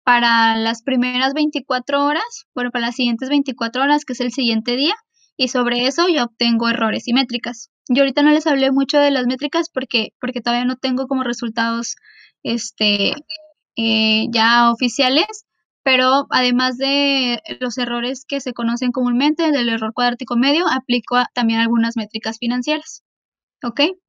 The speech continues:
Bueno, entonces eso es para el caso, este, univariado. Ahora, para el caso multivariado,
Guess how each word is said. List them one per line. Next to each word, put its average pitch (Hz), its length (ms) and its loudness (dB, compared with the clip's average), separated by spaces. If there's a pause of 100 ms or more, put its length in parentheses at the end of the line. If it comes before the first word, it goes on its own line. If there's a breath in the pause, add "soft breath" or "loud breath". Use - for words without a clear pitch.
(840)
Bueno, 240 280 -2 (440 soft breath)
entonces 269 280 -4
eso 277 200 0
es 311 100 -2
para 330 240 4
el 311 80 4
caso, 285 600 0
este, 233 760 0
univariado. 214 580 0 (1300)
Ahora, 240 440 2 (180)
para 247 180 2
el 254 100 -2
caso 269 280 2
multivariado, 294 800 2